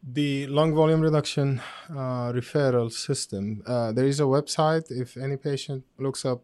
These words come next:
Zephyr Valve centers, they go by zip code, and then they'll tell you which centers provide this service. I think we're the only center at, at Toledo that provides this, uh, service.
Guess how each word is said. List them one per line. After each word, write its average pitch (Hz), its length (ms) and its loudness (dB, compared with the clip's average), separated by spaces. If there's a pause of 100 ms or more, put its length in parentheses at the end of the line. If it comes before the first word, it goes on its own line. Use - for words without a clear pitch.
Zephyr 139 340 2
Valve 135 440 2
centers, 156 800 -4
they 123 320 -4
go 131 220 -4
by 123 180 -2
zip 135 220 -6
code, 139 320 -4
and 120 160 -6
then 117 160 -6
they'll 117 120 -6
tell 123 220 -6
you 117 100 -6
which 117 260 -8
centers 117 380 -10
provide 113 420 -6
this 113 140 -8
service. 107 520 -8 (120)
I 120 80 -8
think 135 220 -4
we're 127 140 0
the 120 100 0
only 123 240 0
center 117 460 -4
at, 107 60 -10 (260)
at 117 260 -14
Toledo 123 440 -4
that 123 180 -6
provides 123 440 -4
this, 135 440 -8
uh, 123 400 -10 (240)
service. 139 560 0